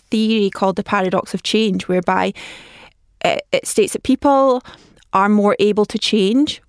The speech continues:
when they're more comfortable with who they are at that point. So if you can find a way to find comfort in where you are at that point, it's actually a more natural process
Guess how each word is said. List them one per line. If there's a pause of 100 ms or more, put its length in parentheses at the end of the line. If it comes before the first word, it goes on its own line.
when
they're
more
comfortable
with
who
they
are (100)
at
that
point.
So (480)
if
you
can
find
a
way
to
find (540)
comfort
in
where
you
are
at
that
point, (360)
it's
actually
a
more
natural
process